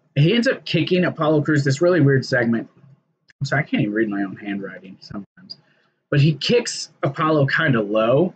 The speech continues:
So Apollo falls. You can hear him groaning, like, "Oh," like,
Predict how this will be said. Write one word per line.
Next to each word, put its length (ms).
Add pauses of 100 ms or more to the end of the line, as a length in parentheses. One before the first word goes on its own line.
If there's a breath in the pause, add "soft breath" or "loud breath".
(500)
So 100
Apollo 340
falls. 500
You 100
can 100
hear 160
him 140
groaning, 520
like, 180
"Oh," 960
like, 280